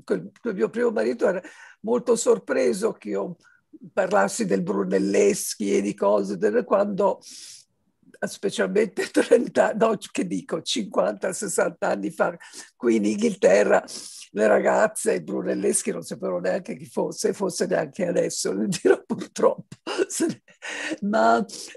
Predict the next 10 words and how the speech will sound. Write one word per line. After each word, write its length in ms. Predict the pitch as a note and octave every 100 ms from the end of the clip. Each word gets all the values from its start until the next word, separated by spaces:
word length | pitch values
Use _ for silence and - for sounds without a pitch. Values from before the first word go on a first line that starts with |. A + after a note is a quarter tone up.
| _ _ -
eh, 300 | A#3+ C#4+ - E3+ - - _ G3
la, 260 | B3+ A#3 B3+
la, 180 | A#3+ A#3 - A#3 A3 G#3+
la 260 | A#3 A3+ -
storia 440 | - D4+ D#4 C#4
dell'arte, 760 | A3 A3+ G#3+ F#3 F3 - A3 G#3+
mi 120 | G#3+
ricordo, 640 | G#3+ B3+ A#3+ G3+ F3+ G#3 - - - - _ -
ehm, 460 | G#3 G#3 G#3 G#3+ B3 _ _ -
chiesi 580 | B3 A#3+ G3+ G3+ A3+